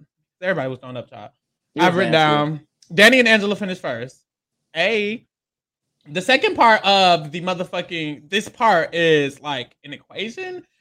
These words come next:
Speaker 1: They have to run and see a barrel. The barrel's gonna have a number on it. Let's say the number's three.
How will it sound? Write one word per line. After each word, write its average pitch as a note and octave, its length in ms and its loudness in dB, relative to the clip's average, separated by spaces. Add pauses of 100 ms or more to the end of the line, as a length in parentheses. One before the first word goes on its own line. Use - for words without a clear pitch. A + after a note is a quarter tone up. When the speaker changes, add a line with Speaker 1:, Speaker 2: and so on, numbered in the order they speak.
(140)
Speaker 1:
They G#3+ 160 0
have B3+ 260 0
to G#3+ 120 -4
run E3 760 0 (280)
and F3+ 120 -12
see G#3 160 -2
a E3+ 60 2
barrel. C#3 300 0
The C3+ 100 -8
barrel's F3+ 280 0
gonna E3+ 140 -4
have D#3+ 180 0
a D3+ 40 0
number C#3+ 260 -2
on B2 140 -6
it. A#2 80 -8
Let's C#3+ 160 -2
say D#3+ 80 -4
the C#3 100 -6
number's B2+ 260 -10
three. B2 380 -18